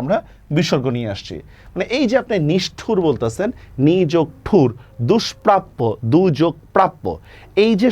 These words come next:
শব্দগুলোকে আপনি ভাঙতে পারতেছেন উপসর্গ কিংবা অর্থকে কেন্দ্র করে, এখানেই হচ্ছে আমাদের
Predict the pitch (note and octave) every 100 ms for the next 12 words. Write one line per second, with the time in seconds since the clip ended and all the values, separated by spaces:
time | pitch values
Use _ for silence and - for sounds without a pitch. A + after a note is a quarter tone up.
0 | - D#3+ C#3+ F#3 G3+ F#3+ G3 F#3+ A#2+ C#3
1 | D3 G3 F#3+ E3+ - D3 E3 E3 F3 E3
2 | E3 - D3+ F3+ E3 F3 E3 - C#3 -
3 | E3 F3 D#3 C3 B2 A#2 C3+ A4 - -
4 | - F3+ F#3 G3 F3+ E3 E3+ C#3